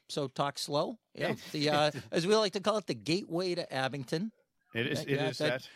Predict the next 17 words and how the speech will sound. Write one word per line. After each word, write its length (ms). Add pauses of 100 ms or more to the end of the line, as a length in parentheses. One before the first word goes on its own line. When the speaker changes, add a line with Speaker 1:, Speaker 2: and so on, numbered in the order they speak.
(200)
Speaker 2:
Yeah. 120
Speaker 1:
bucolic 720
little 420
suburb 680
on 200
the, 260 (160)
on 140
the 80
south 260
Speaker 2:
It's 80
Speaker 1:
shore. 100
Speaker 2:
on 100
the 80
way 180
to 100
Cardinal 440
Spellman. 540